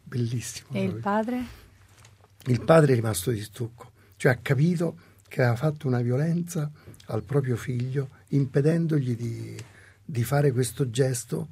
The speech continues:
Speaker 1: che è un gesto semplice, che però ricorda il Natale, ricorda la venuta di Gesù, eh.
Speaker 2: Presepe in un cassetto.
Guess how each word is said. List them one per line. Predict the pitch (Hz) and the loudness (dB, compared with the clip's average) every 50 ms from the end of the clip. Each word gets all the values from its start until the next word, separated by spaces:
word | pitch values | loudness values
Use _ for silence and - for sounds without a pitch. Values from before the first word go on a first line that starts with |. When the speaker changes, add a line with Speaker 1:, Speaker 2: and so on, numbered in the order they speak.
| - - | -16 -20
Speaker 1:
che | - - 131 | -10 -6 -4
è | 123 | -4
un | 120 127 | -2 0
gesto | 123 127 127 - - - 131 | 0 -2 -2 -2 -2 -2 -2
semplice, | 123 - 139 123 117 123 120 139 139 120 135 135 | 0 2 2 2 2 0 0 -2 -4 -4 -4 -4
che | 123 117 | -6 -6
però | - - 123 123 | -6 -4 -4 -4
ricorda | 110 113 104 123 117 107 107 113 110 - - - - _ _ _ - | -4 -4 -4 -4 -4 -4 -6 -8 -10 -12 -14 -16 -18 _ _ _ -14
il | - 156 | -10 -8
Natale, | 107 107 101 - 117 113 107 104 | -8 -8 -8 -8 -8 -8 -8 -8
ricorda | 98 104 110 - 123 117 107 107 107 | -10 -12 -8 -8 -6 -6 -6 -8 -8
la | 110 | -8
venuta | 110 113 117 113 110 107 | -6 -6 -6 -6 -6 -8
di | 110 104 | -12 -12
Gesù, | 107 120 113 - 131 127 | -12 -10 -10 -8 -8 -6
eh. | |
Speaker 2:
Presepe | 117 185 190 170 180 202 196 196 190 196 | -4 -2 -2 0 2 2 2 2 2 0
in | 185 185 | -2 0
un | 180 170 156 - | -2 -4 -4 -4
cassetto. | - 190 170 - - - - - 160 160 160 - | -4 -4 -4 -4 -8 -10 -6 -4 -4 -4 -6 -10